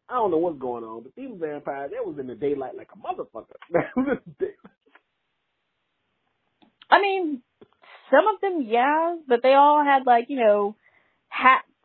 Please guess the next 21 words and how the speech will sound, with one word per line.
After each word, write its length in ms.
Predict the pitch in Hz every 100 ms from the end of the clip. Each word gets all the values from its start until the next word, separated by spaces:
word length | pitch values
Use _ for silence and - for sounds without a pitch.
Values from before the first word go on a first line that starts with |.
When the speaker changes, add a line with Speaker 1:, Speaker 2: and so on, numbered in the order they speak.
| -
Speaker 2:
like, 180 | 196 185
large 400 | 208 220 247 254 -
hats 380 | - 214 196 - _
and 480 | 190 160 160 151 98 _ -
um, 240 | 214 233 220
umbrellas 540 | 220 233 220 214 214 202
because, 160 | - 208
Speaker 1:
Oh, 20 |
Speaker 2:
you 120 | 196
Speaker 1:
so 40 |
Speaker 2:
know, 80 | -
when 60 | -
Speaker 1:
large 220 | 135 143
Speaker 2:
she 60 | -
came 80 | -
Speaker 1:
hats 140 | 202
Speaker 2:
out, 40 | 196
they 160 | 202
had, 100 | 190
like, 140 | 185 180
Speaker 1:
protecting 220 | 175 165